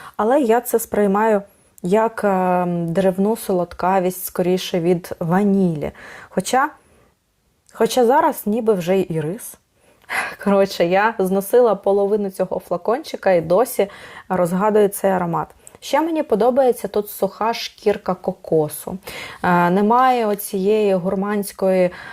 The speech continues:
е, кокосової теми взимку, тим паче, саме деревна шкірка, і це дуже гарно. Це просто, кхм, е, пудрово, затишно, приємно. В цьому можна ходити будь-куди,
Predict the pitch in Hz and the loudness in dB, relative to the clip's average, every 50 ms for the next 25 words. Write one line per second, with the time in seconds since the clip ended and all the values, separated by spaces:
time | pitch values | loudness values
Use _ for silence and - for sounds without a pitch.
0 | - - - 175 170 170 - 185 - 214 208 196 - - 185 175 180 170 170 - | -12 -6 -2 -2 -2 0 -2 -2 2 0 0 0 0 -2 0 0 0 -2 0 0
1 | 226 262 277 294 294 247 226 214 226 233 226 226 - 247 240 - 254 240 233 226 | 0 0 2 0 0 0 2 2 2 2 2 0 -2 -4 -4 -2 -4 -6 -4 -4
2 | 240 233 233 226 226 - 202 196 - - 185 202 240 247 240 240 226 226 - - | -2 -2 -2 -2 -2 -6 -8 -8 -6 -4 -2 -2 0 0 0 0 -2 -4 -8 -20
3 | - _ 185 175 196 196 190 190 196 202 196 - - - - 180 180 180 180 - | -6 _ 0 2 2 2 2 2 0 -2 -2 -4 -8 -4 -2 0 0 0 0 0
4 | - 185 - - 190 - - 185 165 170 160 160 160 170 156 185 196 202 208 214 | -2 0 0 -2 -4 -6 -10 -8 -6 -6 -4 -4 -4 -6 -4 -4 -4 -2 -2 -2
5 | 226 233 233 - - - - - - - - _ - - - - 226 226 220 - | -2 -4 -4 -6 -12 -14 -14 -14 -16 -18 -18 _ -8 -4 0 2 0 0 0 0
6 | 202 202 202 202 196 - - - 196 190 180 170 - - _ _ 214 214 220 214 | 0 2 2 2 0 -4 -4 0 0 2 2 0 -2 -6 _ _ 2 2 4 4
7 | 202 185 170 - - 180 175 180 170 - - 262 269 240 262 254 240 220 220 214 | 4 2 0 -2 -4 -4 -2 -2 -4 0 0 0 0 2 0 0 0 0 -2 -2
8 | 208 - 185 170 190 202 220 214 214 196 - - 185 180 - - 175 170 165 185 | -2 -4 -2 0 0 0 0 -2 -4 -6 -4 -6 -8 -8 -6 -8 -6 -2 -2 0
9 | 220 226 214 202 196 190 - - - 220 208 196 185 180 185 185 - 185 180 - | 0 0 -2 -2 -4 -6 -8 -8 -4 -2 0 0 0 0 -2 -2 -2 -4 -6 -2
10 | - 190 180 190 185 - 175 165 170 240 269 262 - - - 240 220 240 240 240 | -2 0 0 0 0 0 -4 -2 0 0 0 0 -2 -2 -2 0 4 4 2 2